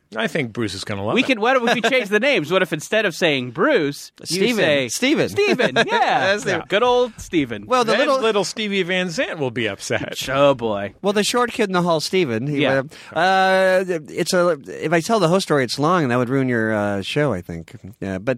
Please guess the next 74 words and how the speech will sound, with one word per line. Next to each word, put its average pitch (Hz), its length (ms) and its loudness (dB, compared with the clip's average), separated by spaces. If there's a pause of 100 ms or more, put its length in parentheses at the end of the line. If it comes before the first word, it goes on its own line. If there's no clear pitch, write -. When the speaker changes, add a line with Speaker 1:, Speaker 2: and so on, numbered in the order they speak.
Speaker 3:
if - 160 -20
I 165 60 2
just 180 100 2
Speaker 1:
No. 208 60 4
Speaker 3:
say 185 160 2
part 165 240 2
of 151 80 0
it, - 20 2
it's 113 80 -4
not. 139 220 0
Speaker 2:
No, 147 140 0
it'll 165 100 2
Speaker 3:
Okay, 190 60 2
Speaker 2:
make 165 80 2
Speaker 3:
I'll, - 60 -4
Speaker 2:
it 131 60 -6
better. 113 180 -8 (140)
Speaker 3:
I'll 175 100 2
make 202 180 0
it 160 60 -2
short. 127 280 2
I'll, 160 340 4
I'll 156 140 4
aim 170 160 2
for 156 100 -10
f-, - 300 -14
three 156 220 0
and 143 80 2
a 143 40 2
half 131 200 -2
minutes. 101 260 -2
Speaker 2:
Do 247 60 -2
Speaker 3:
Is - 40 2
Speaker 2:
the - 60 4
Speaker 3:
that 285 60 4
Speaker 2:
me-, 311 100 4
Speaker 3:
good? 220 120 -6
Speaker 2:
do 285 120 2
the 294 80 2
medium 254 320 2
version. 120 240 -4
You 185 80 -4
can 262 80 -2
go 233 100 2
up 202 120 0
to - 80 -14
six. 113 200 -10
Speaker 3:
Yeah, 180 120 4
I'm 202 40 0
gonna 214 120 6
go 214 60 6
the 196 60 4
medium 151 240 2
version. 127 240 -2
Speaker 2:
Okay. 151 100 -4
Speaker 3:
Uh, 165 160 -8
thank 160 140 -2
you 151 60 -2
very 147 100 0
much. 139 260 -4
Well, 226 180 2
Speaker 1:
Thanks 294 180 2
for 220 120 2
segment 135 360 -2
producing 107 380 -8
this, 107 140 -10
Jordan. 117 300 -4
Speaker 2:
No, 139 140 4
no 123 80 2
problem. 104 260 0
Happy 123 160 -4
to 110 80 -6
help. 101 240 -6
Speaker 3:
<laughs> - 60 -20